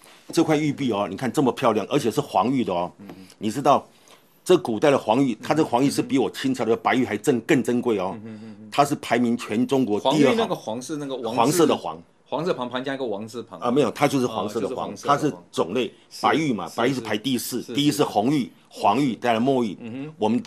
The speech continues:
Speaker 1: 羊脂白玉是排第四，所以它的珍贵性，它是都宫廷的。你看这么漂亮，
Speaker 2: 嗯哼。
Speaker 1: 它都是从，你看它这个东西已经两千年了，
Speaker 2: 嗯哼。
Speaker 1: 还这么漂亮，因为它是属于窖藏的，等于说它当初是在什么地方没人知道，反正目前是在我手上。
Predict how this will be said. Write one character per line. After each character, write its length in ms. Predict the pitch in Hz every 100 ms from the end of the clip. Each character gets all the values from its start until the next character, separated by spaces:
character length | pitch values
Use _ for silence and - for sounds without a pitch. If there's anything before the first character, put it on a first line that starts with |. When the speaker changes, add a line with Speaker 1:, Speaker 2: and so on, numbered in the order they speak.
| -
Speaker 1:
羊 160 | 131
脂 160 | 147 120
白 180 | - 113
玉 100 | 113
是 80 |
排 180 | 101 101
第 220 | 92 123
四， 240 | 107 113 85 - - -
所 160 | -
以 40 | 151
它 140 | 151
的 80 | 139
珍 220 | - 143
贵 120 | 139
性， 220 | 120 131 110
它 120 | 147
是 80 | 135
都 120 | 139
宫 240 | - 135 135
廷 200 | - 90
的。 160 | 87 -
你 80 | 92
看 180 | 139 127
这 120 | 147
么 80 | 113
漂 240 | - 110
亮， 160 | 107 - -
Speaker 2:
嗯 80 | 101
哼。 160 | 98 101 -
Speaker 1:
它 160 | - 143
都 140 | 151
是 100 | 143
从， 260 | 131 110 117
你 120 | - 110
看 180 | 151
它 120 | 123 147
这 120 | 156
个 60 |
东 140 | 127 139
西 80 | 95
已 60 |
经 120 | 107
两 240 | 123 92 82
千 240 | - 131
年 160 | 123 87
了， 100 | -
Speaker 2:
嗯 40 |
哼。 40 | 85
Speaker 1:
还 80 | 107
这 120 | -
么 100 | 117
漂 220 | 98 113
亮， 140 | 101 95
因 100 | 147
为 60 |
它 140 | 131 139
是 140 | 143
属 180 | - 95
于 120 | 90 - _ _ _ _ _ _ -
窖 220 | 165 98
藏 240 | - 82
的， 100 | 87
等 100 | 87
于 60 | 113
说 260 | 131 120 - _ - _
它 160 | - 147
当 220 | 143 143
初 160 | 139 131
是 100 | 135
在 160 | 139
什 160 | 113 98
么 80 | 90
地 160 | 123
方 200 | 120 117
没 100 | 104
人 160 | 107 110
知 140 | 113
道， 160 | 113 98
反 160 | 107 117
正 120 | 127
目 120 | 151
前 200 | 143 110
是 80 | 113
在 160 | 113 107
我 120 | 104
手 220 | - 78
上。 180 | - 104